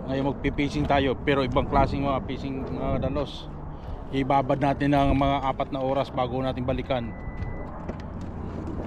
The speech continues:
Kunin na natin yung ating, ah, fishing pole. Pero hindi fishing pole ang kukunin natin dito, puro mga reel lang.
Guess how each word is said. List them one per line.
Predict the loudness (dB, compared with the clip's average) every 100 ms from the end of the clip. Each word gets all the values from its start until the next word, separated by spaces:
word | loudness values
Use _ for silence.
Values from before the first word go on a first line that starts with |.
| -2 -2 -4 -6 -6 -6 -2
Kunin | 2 4 4
na | 4
natin | 2 2
yung | 0 2
ating, | 2 2 2 4
ah, | 4 4 4 2
fishing | 0 0 2
pole. | 4 4 2 -4 -10 -8 -8 -8 -8 -8 0
Pero | 4 6
hindi | 6 4 0
fishing | 0 0 0
pole | 4 4
ang | 4
kukunin | 2 2 4
natin | 4 2 0 0
dito, | -2
puro | 0 4 4
mga | 4 4 4 4 4 2
reel | 2 2
lang. | 0 0